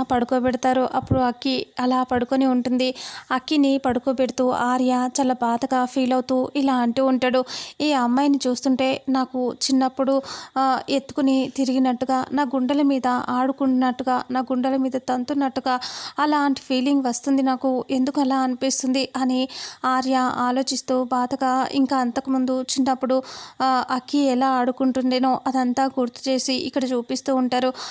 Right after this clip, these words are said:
అక్కి ఆర్యతో ప్రేమగా ఉండటం, ఆడుకోవటం, అక్కిని ఆర్య ఎత్తుకొని అలా, ఆ, ఉట్టి పగలగొట్టించటం అవన్నీ ఇక్కడ చూపిస్తూ ఉంటారు.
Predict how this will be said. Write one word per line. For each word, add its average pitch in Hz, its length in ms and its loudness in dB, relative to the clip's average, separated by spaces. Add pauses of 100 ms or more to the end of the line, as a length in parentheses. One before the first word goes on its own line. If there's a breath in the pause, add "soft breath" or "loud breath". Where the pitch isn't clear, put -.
(180 loud breath)
అక్కి 277 440 0 (100)
ఆర్యతో 262 520 0
ప్రేమగా 254 520 0
ఉండటం, 254 480 0
ఆడుకోవటం, 262 640 -2 (340 loud breath)
అక్కిని 285 580 2
ఆర్య 262 400 0
ఎత్తుకొని 262 760 0
అలా, 262 400 2 (420)
ఆ, 262 100 2
ఉట్టి 254 260 0
పగలగొట్టించటం 262 960 0
అవన్నీ 254 400 2
ఇక్కడ 269 180 0
చూపిస్తూ 254 540 0
ఉంటారు. 254 340 2